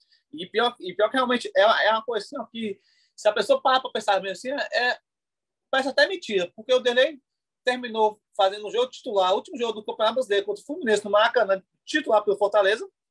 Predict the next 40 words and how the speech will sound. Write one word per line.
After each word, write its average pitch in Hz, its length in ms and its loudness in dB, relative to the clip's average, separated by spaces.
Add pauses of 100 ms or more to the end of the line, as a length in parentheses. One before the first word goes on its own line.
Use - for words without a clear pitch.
(180)
tudo 415 160 -4
bem, 220 140 0
não 208 100 -4
renovou 226 360 -2
o 226 40 -8
contrato, 233 400 -2
beleza, 196 420 -4 (120)
gratidão 170 400 0
eterna, 180 400 0 (380)
muito 160 180 -6
obrigado 160 320 0
por 151 140 -20
tudo, 226 320 -4 (500)
e 190 180 -2
vamos 190 280 0
esperar 208 440 4 (220)
aparecer 254 380 -2
outras - 240 -10
coisas, 196 360 -10 (160)
né, 208 180 2
pra, - 180 2
pra 113 260 -6
gente - 160 -10
continuar 180 340 0
nossa, 170 320 0
nossa, 131 380 -2
nossa 123 260 -4
vida, 143 200 -6
nosso, 131 320 -6
nosso, 127 340 -2
nossa 131 220 -2
trajetória, 135 400 4
nossa, 120 400 -6
nossa 131 240 -6
carreira, 175 420 0 (480)
e 185 80 4
aí 220 160 4
foi 262 200 -2
onde 262 180 -4
que 277 180 -10